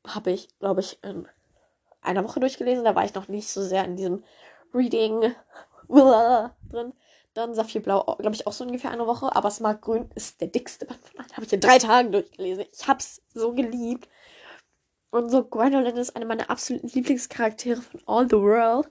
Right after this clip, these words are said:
Und Leslie auch, aber ja. Und wirklich, falls ihr die Edelstein-Trilogie noch nicht gelesen habt, lest es. Lest es einfach. Ich kann's euch nur ans Herz legen, es wirklich zu lesen.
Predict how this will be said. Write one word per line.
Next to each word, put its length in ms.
Und 260
Leslie 340
auch, 200
aber 180
ja. 180
Und 120
wirklich, 240
falls 300
ihr 80
die 60
Edelstein-Trilogie 680
noch 100
nicht 240
gelesen 360
habt, 200
lest 260
es. 220
Lest 240
es 100
einfach. 300
Ich 100
kann's 240
euch 140
nur 100
ans 160
Herz 220
legen, 120
es 140
wirklich 220
zu 120
lesen. 380